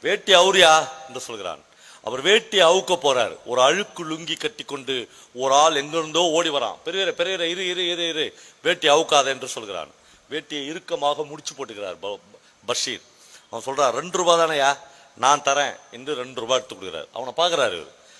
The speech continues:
அந்த கலை கூத்தாடி சொன்னேன்ல, அவனை விட கேவலமான உருவத்துல இருக்கிறான். ஒரு அழுக்கு லுங்கி கட்டுனுக்கிறான்,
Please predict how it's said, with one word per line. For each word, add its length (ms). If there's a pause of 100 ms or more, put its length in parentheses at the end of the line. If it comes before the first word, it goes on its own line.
(180)
அந்த 120
கலை 320
கூத்தாடி 420
சொன்னேன்ல, 520 (320)
அவனை 300
விட 180
கேவலமான 580
உருவத்துல 140
இருக்கிறான். 560
ஒரு 180
அழுக்கு 340
லுங்கி 240
கட்டுனுக்கிறான், 600